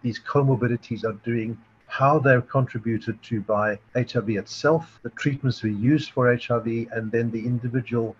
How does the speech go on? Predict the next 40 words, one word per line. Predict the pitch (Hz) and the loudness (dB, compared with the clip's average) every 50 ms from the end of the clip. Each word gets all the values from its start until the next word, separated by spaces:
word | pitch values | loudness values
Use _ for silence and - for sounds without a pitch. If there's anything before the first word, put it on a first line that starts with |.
| _ | _
comorbidities | - - 147 143 135 127 123 104 123 123 123 113 - - 117 101 | 0 2 4 4 6 4 4 4 2 2 0 0 -2 -4 -6 -4
and | 104 104 | -4 -6
how | 98 - 127 127 | -4 0 0 2
they | 117 113 110 | 2 2 0
cluster, | - - - - 139 127 - - - 98 | 0 -4 -2 0 0 0 -2 -4 -10 -10
because | 98 104 - - 117 107 | -10 -8 -6 -6 -6 -4
it | 120 107 - | -4 -6 -6
appears | 104 - - - - 147 156 151 - | -6 -10 -8 -4 -2 0 0 -2 -4
that | - 127 - | -8 -8 -4
there | 123 117 | -2 0
might | 117 120 110 - | 2 0 0 -2
be | - 101 120 | -4 -4 -4
even | 120 110 113 104 | -4 -4 -6 -6
different | - 120 - - 131 117 | -6 -8 -6 -6 -8 -8
between | - 120 - - 123 113 110 | -8 -10 -10 -8 -6 -4 -2
men | 110 117 113 117 | 0 0 0 0
and | 110 110 110 | -2 -4 0
women, | 127 135 135 131 110 - _ | 0 2 2 2 0 -2 _
for | - 95 | -8 -10
instance, | 98 - - - - 101 98 101 - - - _ _ - | -8 -10 -14 -14 -16 -16 -16 -16 -16 -18 -20 _ _ -2
and | 123 127 120 | 0 0 4
whether | 123 139 131 135 | 4 4 4 4
you | 135 123 127 120 | 4 4 4 4
were | 120 123 117 | 6 4 4
infected | 117 104 - - 135 131 - - 110 - | 4 2 0 -2 -2 -2 -2 -6 -10 -6
for | - - 117 113 | -2 0 0 2
a | 110 | 4
long | 113 117 117 113 | 2 2 2 2
time | 113 - - 123 117 117 113 113 - _ - | -2 -6 -4 -2 -2 0 -2 -2 -6 _ -2
or | - 165 123 120 110 101 - | 0 2 2 2 0 -2 -2
already | 131 123 117 123 135 127 123 113 | -2 0 2 2 2 0 0 -4
had | 113 - - 147 151 143 123 - - | -4 -2 0 0 2 0 0 -2 0
comorbidities | - 127 123 113 110 110 - 113 104 110 107 - - 113 107 98 - - _ _ | 2 4 4 4 2 0 -2 -2 -4 -4 -6 -10 -10 -12 -12 -12 -14 -16 _ _
existing | - 101 104 - - 135 131 - - 107 101 | -18 -18 -12 -6 -6 -4 -4 -4 -8 -8 -8
before | 95 107 104 - _ - 135 151 139 | -8 -8 -10 -10 _ -4 -2 -2 -2
your | 113 101 98 98 | -2 -2 -2 -2
H | 95 95 - - 110 | -4 -6 -8 -6 -8
I | 98 | -8
V | - 101 95 | -8 -8 -14
infection. | 90 92 - - 98 101 - - - | -14 -14 -12 -12 -12 -12 -14 -16 -20